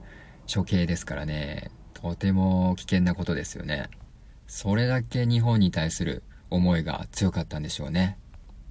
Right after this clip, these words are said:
だけど、案の定、幕府に捕まってしまって、そのまま牢に入れられてしまうんですね。でも、マクドナルドさん諦めないんですよ。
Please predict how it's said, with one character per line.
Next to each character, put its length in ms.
だ 120
け 60
ど、 320
案 280
の 120
定、 480
幕 160
府 140
に 180
捕 100
ま 80
っ 40
て 80
し 140
ま 80
っ 20
て、 420
そ 140
の 60
ま 40
ま 140
牢 160
に 240
入 80
れ 80
ら 100
れ 80
て 80
し 160
ま 80
う 20
ん 20
で 60
す 140
ね。 180
で 120
も、 120
マ 160
ク 100
ド 100
ナ 120
ル 80
ド 120
さ 320
ん 20
諦 240
め 80
な 120
い 40
ん 80
で 100
す 160
よ。 320